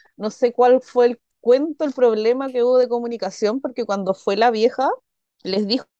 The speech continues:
que tenían que hacer looks de alta costura para una noche de bingo, y los looks tenían que ser complementarios.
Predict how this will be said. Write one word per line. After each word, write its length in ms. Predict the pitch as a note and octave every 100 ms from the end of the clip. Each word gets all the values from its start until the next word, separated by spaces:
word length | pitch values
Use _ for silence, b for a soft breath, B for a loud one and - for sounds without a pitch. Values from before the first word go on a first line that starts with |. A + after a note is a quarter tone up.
| G#3
que 100 | G3
tenían 280 | F#3 G3+ G#3+
que 80 | A3
hacer 220 | - A3
looks 440 | A3 A3 A#3+ - F3+
de 100 | F#3+
alta 260 | G#3 A3
costura 600 | A3 C4 _ C#4 C4 A#3
para 160 | G#3+ F#3
una 180 | G3+ G3+
noche 300 | G3 - A#3
de 160 | A#3 B3+
bingo, 540 | C#4 A#3+ A3+ B3 A#4 b b b b
y 100 | A3
los 140 | G#3+ A3
looks 300 | G#3+ B3+ -
tenían 320 | C4 A#3+ B3
que 120 | B3
ser 200 | B3 B3
complementarios. 880 | B3 B3 B3 A3+ G#3 G#3 E3+ C#3 E2